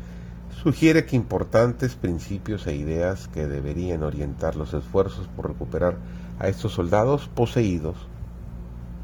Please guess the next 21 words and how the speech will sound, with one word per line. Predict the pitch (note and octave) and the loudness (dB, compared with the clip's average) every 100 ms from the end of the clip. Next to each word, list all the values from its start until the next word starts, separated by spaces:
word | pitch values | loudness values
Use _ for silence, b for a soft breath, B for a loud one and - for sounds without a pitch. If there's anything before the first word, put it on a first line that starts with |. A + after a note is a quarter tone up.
| - B B B | -10 B B B
Confiar | F#2+ E2+ C#2 G2+ A2+ | -2 0 4 6 8
en | A2+ | 4
el | |
Señor, | G#2+ - A2 G#2 - - - | 2 -2 2 2 2 -6 -6
en | D#2 | -4
lugar | C2 D2 F2 | -2 0 0
de | F2 | 0
depender | E2 D2 C#2+ E2 | 0 -2 -2 0
de | E2+ | 0
nuestro | D2 - A#1+ | -2 -6 -8
propio | - E2 F2+ F2+ | -2 -2 0 -4
poder | D2 C#2 D#2+ | -2 -2 -2
espiritual | - - E2+ - D#2+ B1 - B B B B - | -4 -8 -8 -2 -2 -2 -8 B B B B 0
para | E2+ E2 | 4 4
rescatar | E2 - D#2+ - E2+ | 2 -2 -4 0 2
a | |
los | G2 - | 2 0
cautivos | E2 - G2 G2+ G2+ | -6 -2 -2 -2 -2
de, | F2+ - - - - - | -4 -4 -12 -12 -10 -8
de | F2 E2+ | -6 -4
Satanás. | G2 F#2 F2 D#2+ | -2 0 2 0